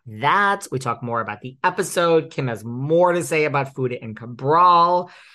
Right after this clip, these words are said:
This whole thing with Jennifer, she rises up, causes all this commotion with Dolores. We break down the whole episode, guys. We talk all about the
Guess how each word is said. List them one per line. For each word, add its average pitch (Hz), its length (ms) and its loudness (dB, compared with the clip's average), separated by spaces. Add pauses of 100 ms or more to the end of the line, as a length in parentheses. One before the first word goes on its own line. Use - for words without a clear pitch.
(640)
This 135 100 -8
whole 139 220 2
thing 131 160 0
with 110 120 -4
Jennifer, 143 640 2
she 113 240 -10
rises 123 420 -2
up, 127 280 -2
causes 110 380 -10
all 117 140 -2
this - 140 -14
commotion 127 540 -2
with 107 100 -10
Dolores. 139 400 -2
We 190 200 -6
break 311 240 -10
down 202 200 0
the 180 60 -4
whole 156 160 0
episode, 127 360 -8
guys. 120 220 -8
We 127 60 -10
talk 143 340 -6
all 202 320 6
about 151 480 0
the 110 80 -12